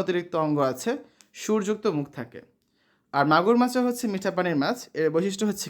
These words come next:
কি কর্দমাক্ত জলেও বেঁচে থাকতে পারে, শক্তিশালী পাখনা আছে, ঠিক আছে? তো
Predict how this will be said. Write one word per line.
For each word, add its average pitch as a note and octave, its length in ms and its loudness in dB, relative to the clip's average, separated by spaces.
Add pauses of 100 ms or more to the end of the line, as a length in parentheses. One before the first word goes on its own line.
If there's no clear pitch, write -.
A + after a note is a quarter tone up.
কি A#2 100 -8 (520)
কর্দমাক্ত G#3 420 2 (120)
জলেও F3+ 280 4
বেঁচে F3+ 200 -4
থাকতে E3 240 -8
পারে, D3 160 0 (460)
শক্তিশালী E3+ 480 0 (340)
পাখনা D3+ 380 -2
আছে, - 200 -10
ঠিক F3 140 -2
আছে? A3 140 0 (1080)
তো - 20 -8